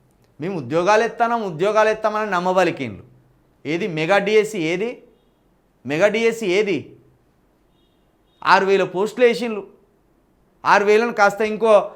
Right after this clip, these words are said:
నాలుగు వేలు పంచి పదకొండు వేలు చే-, పది వేలు చేస్తామన్నారు. ముప్పై వేల పైగా పోస్టులతో డిఎస్సి అన్నారు. ఏది? ఇగో గ్రూప్ వన్ ఇప్పటికే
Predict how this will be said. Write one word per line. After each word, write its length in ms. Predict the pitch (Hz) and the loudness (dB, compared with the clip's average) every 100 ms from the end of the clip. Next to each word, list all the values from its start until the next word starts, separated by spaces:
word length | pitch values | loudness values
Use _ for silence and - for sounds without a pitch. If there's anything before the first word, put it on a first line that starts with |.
| - | -10
నాలుగు 280 | 151 190 214 | 2 4 6
వేలు 160 | 214 220 | 6 6
పంచి 520 | 196 196 262 311 311 - _ _ _ _ _ - | 2 0 -2 -4 -4 -16 _ _ _ _ _ -2
పదకొండు 380 | 185 226 233 214 | 0 2 0 4
వేలు 240 | 208 226 | 4 4
చే-, 220 | 214 160 - | 4 2 2
పది 160 | 185 208 | 2 4
వేలు 220 | 214 226 | 4 4
చేస్తామన్నారు. 640 | 214 214 196 180 139 104 - _ _ _ _ _ _ _ _ _ _ _ _ _ _ _ _ _ _ _ | -2 -2 -4 -4 -6 -10 -18 _ _ _ _ _ _ _ _ _ _ _ _ _ _ _ _ _ _ _
ముప్పై 500 | 131 180 - 233 226 | -10 -10 -4 4 8
వేల 240 | 214 214 214 | 8 8 6
పైగా 480 | - - 190 240 262 | 2 0 4 6 4
పోస్టులతో 480 | 262 240 240 220 | 4 0 0 -2
డిఎస్సి 420 | 240 202 202 185 180 | -2 0 -2 -2 -6
అన్నారు. 220 | 147 127 | -6 -4
ఏది? 420 | 190 190 120 - - _ _ _ _ _ - | -2 -2 -6 -12 -20 _ _ _ _ _ -8
ఇగో 160 | 156 190 | -2 0
గ్రూప్ 320 | 147 233 185 | 0 0 4
వన్ 160 | 233 240 | 4 4
ఇప్పటికే 720 | 220 226 220 262 220 214 | 0 0 4 4 4 0